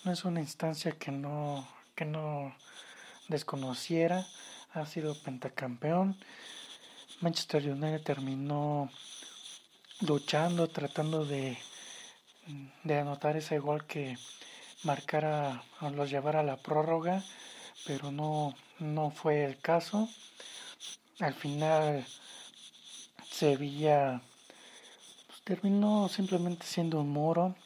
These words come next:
del cual los Red Devils no pudieron romper al final del encuentro. Y el Sevilla, una vez más, está en, en la final.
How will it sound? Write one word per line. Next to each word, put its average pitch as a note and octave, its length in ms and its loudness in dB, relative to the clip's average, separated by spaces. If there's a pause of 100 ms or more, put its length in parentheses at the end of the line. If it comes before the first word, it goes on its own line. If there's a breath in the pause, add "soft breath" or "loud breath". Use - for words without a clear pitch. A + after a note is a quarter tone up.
(680 loud breath)
del D3 220 0
cual D3+ 380 4
los C#3+ 140 -2
Red C#3+ 200 0
Devils C#3+ 400 -4
no D3 80 -4
pudieron C#3 600 -4 (520 loud breath)
romper D3 480 -2
al D3+ 100 -2
final C#3+ 280 -6
del C3+ 160 -4
encuentro. D#3 640 -4 (920 loud breath)
Y E3 60 -4
el D3 100 0
Sevilla, E3+ 600 2 (1300 loud breath)
una E3+ 240 -2
vez D#3 480 -2 (200)
más, F#3+ 300 0
está E3+ 840 4 (600 loud breath)
en, D3 420 -6
en D3 180 -2
la C#3+ 140 4
final. D#3+ 520 0